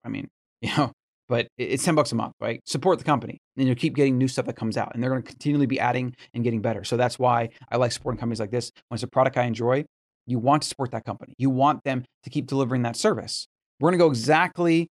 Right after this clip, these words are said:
through the process I did when I was looking for this new author, Osho,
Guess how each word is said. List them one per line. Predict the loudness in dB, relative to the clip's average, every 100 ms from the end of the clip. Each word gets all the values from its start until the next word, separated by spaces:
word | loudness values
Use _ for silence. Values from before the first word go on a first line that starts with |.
| _
through | -4 2 2 2
the | -2
process | -2 -2 0
I | 0
did | 2 0 0 _
when | -4
I | -4
was | -2
looking | -2 -2
for | 0 -2
this | 0
new | -2
author, | -2 -2 -2 -2 -4 _ 0
Osho, | 2 4 4 4